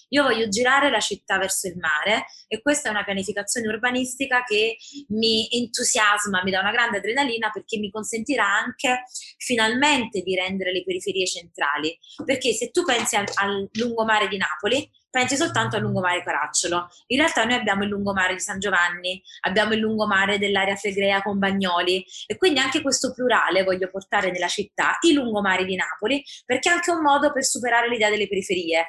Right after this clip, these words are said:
Eh, ti ho citato Bagnoli e San Giovanni che per trenta anni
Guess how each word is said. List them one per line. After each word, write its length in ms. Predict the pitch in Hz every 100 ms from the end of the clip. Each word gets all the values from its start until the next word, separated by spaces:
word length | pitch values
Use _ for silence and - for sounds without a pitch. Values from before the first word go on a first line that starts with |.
| - _ _
Eh, 280 | - 180 -
ti 100 | -
ho 220 | 226 196
citato 520 | 190 233 233 185 185
Bagnoli 440 | 175 196 233 233 190
e 20 |
San 220 | - 233
Giovanni 440 | 247 269 220 262 247
che 160 | 208 -
per 180 | 208
trenta 380 | - 269 277 226
anni 400 | 202 226 240 254